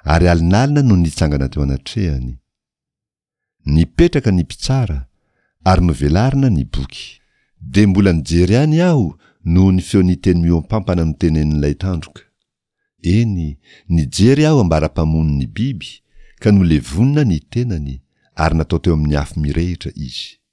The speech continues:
Ary ny amin'ny biby sasany, dia nesorina taminy ny fanapahany, nefa nohalavaina ihany ny andro hiainany,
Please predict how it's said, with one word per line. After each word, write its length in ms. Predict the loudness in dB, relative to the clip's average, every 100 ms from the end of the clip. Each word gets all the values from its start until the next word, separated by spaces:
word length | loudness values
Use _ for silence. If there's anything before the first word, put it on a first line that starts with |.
| _ _ _ _ _ _ _ _ _ _
Ary 220 | 0 2 4
ny 80 | 4
amin'ny 180 | 2 0
biby 200 | -4 -4
sasany, 600 | -4 -4 -2 -4 -4 -6 _ _ -2
dia 100 | 2
nesorina 480 | 2 2 2 2 0
taminy 420 | 0 0 2 2
ny 80 | 2
fanapahany, 920 | 0 -2 -4 -4 -6 -4 -6 -6 -10 -12 _ _ -2
nefa 420 | 2 4 4 2
nohalavaina 640 | 2 2 0 0 0 0 2
ihany 380 | 2 2 2
ny 100 | 2
andro 240 | 2 -2 -4
hiainany, 540 | -4 -2 -2 -2 -4